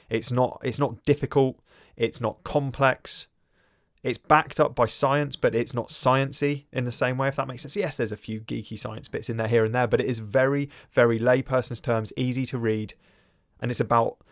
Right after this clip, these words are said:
being practical. It's not about wishy-washy kind of theory that is, is, you know, hard to implement. This is about the real, like, nuts and bolts of the stuff you can do in your everyday life. And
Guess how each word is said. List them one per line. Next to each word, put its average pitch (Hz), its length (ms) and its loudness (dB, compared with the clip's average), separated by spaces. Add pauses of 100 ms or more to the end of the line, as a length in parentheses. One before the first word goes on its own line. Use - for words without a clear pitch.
(140)
being 113 200 0
practical. - 540 -2
It's - 140 -4
not 143 140 0
about 135 420 4 (140)
wishy-washy 123 840 -2
kind 120 240 -4
of 117 160 -4 (260)
theory 123 760 4
that 113 260 4 (160)
is, 117 480 -4
is, 117 360 0 (360)
you 127 160 -4
know, 107 220 -4 (760)
hard 131 320 4
to 117 140 0
implement. 120 560 0
This 139 160 -2
is 165 100 -2
about 127 380 0
the 117 80 -4
real, 120 460 0 (260)
like, 123 240 -4
nuts 131 320 -2
and 123 120 -4
bolts 120 280 4
of 113 80 -6
the 117 60 -4
stuff 123 240 0
you 120 120 -4
can 120 140 -6
do 117 140 0
in 113 80 -2
your 110 100 -2
everyday 110 380 -4
life. 98 360 -6 (1300)
And 123 320 -2